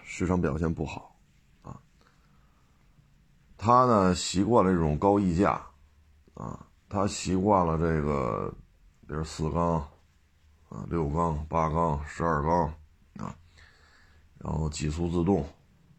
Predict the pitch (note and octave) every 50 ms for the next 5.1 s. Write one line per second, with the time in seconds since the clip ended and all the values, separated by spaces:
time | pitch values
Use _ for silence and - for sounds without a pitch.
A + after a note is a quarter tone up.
0 | _ - G#1+ G1+ - - - _ - - _ _ _ _ _ _ _ - F#2 F#2
1 | - - - F#2+ G#2+ A#2 A#2+ A2 G2 F#2+ F#2 G#2+ G2+ E2+ D2 C#2+ D2 D2+ F#2 E2+
2 | D#2+ D#2+ F#2+ E2+ D#2 D2+ - - F2 F2 E2+ F2 F2 - - - - _ _ _
3 | - - - _ - F2+ F#2 F2 E2 D2+ - D2+ C#2+ D2 E2 E2 D#2+ F2 E2 D#2+
4 | E2+ D#2+ E2 D2 C#2 D2+ D#2+ D#2 - - - - - D#2+ D#2 D2+ D2 C#2 C#2+ -
5 | - -